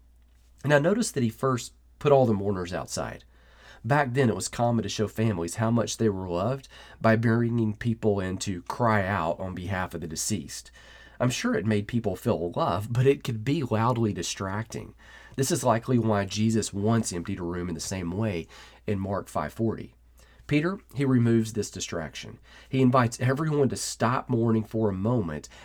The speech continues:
as they file out of the room. He's determined to live like a rock instead of shifting sand. Then he kneels to pray in order to build his faith before he calls her forth to life.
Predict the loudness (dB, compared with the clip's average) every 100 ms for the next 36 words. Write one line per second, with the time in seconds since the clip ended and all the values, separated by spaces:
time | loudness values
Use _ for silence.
0 | -6 -2 0 -2 -4 -6 -2 0 0 0
1 | -2 -4 -6 -8 -10 -14 -20 -20 -20 -10
2 | -2 0 2 0 0 -2 0 2 2 2
3 | 2 2 0 0 -2 -2 0 0 -2 -8
4 | -10 -8 -6 -4 -4 -6 -8 -10 -10 -8
5 | -4 -4 -6 -14 -20 -20 -12 0 2 2
6 | -2 -10 -2 0 4 4 2 -4 -6 0
7 | 0 0 0 0 0 0 0 0 0 -2
8 | -2 -2 -2 -8 -4 -2 -2 -2 -2 0
9 | -2 -4 -2 -4 -4 -4 -2 -4